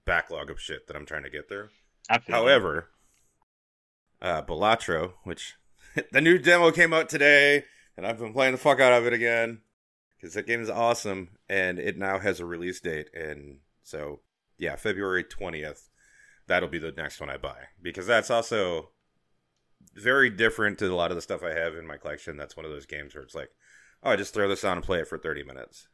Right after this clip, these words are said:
Speaker 1: So that's
Speaker 2: Mm.
Speaker 1: not gonna affect my backlog kind of deal.
Speaker 2: Right.
Speaker 1: And also, it's an indie game. It's probably gonna be ten bucks.
Speaker 2: <laughs>
Speaker 1: So it's a lot easier to convince myself, like, "Yeah, dude, just give 'em, just, listen, indie developers, love you, love you,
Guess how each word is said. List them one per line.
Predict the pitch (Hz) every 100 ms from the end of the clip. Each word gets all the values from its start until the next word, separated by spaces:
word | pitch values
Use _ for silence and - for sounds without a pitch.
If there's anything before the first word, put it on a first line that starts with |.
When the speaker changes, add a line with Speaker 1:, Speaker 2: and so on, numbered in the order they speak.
| _
Speaker 1:
So | -
that's | 82 76
Speaker 2:
Mm. |
Speaker 1:
not | 95 78
gonna | 85 78
affect | 87 82
my | 80
backlog | 69 78 73 - 76 73
kind | - 76
of | 73
deal. | 76 76 _ _ _ _
Speaker 2:
Right. | 123 98
Speaker 1:
And | 117
also, | 123 123 110 92 82
it's | 123 117
an | 143
indie | 139 104
game. | 87
It's | 82
probably | 123 117
gonna | 110
be |
ten | 101 104
bucks. | 82 - - - - _ _ _ _ _ _ _ - -
Speaker 2:
<laughs> | 127 123 123 120 _ _
Speaker 1:
So | - 98
it's | 87
a | 131
lot | 127
easier | 131 120
to | 117
convince | 127 107 113 110
myself, | 101 90 98 87 104
like, | 90 78
"Yeah, | 131 175 180
dude, | - 98
just | - -
give | 123
'em, | 117 107 -
just, | 104 -
listen, | 117 - 78 _
indie | - 101
developers, | 95 85 76 67 69
love | 90 107 110
you, | 95 95 92 - _
love | 101 104 107 101
you, | 101 98 90